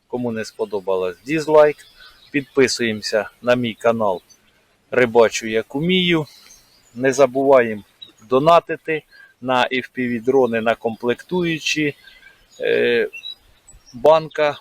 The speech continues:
монобанку і номер карточки банківської внизу в описі під відео. Так що, будь ласка, треба допомога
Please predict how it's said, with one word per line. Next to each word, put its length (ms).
монобанку 960
і 340
номер 540
карточки 720
банківської 920
внизу 520
в 80
описі 560
під 200
відео. 420
Так 240
що, 200
будь 160
ласка, 440
треба 520
допомога 840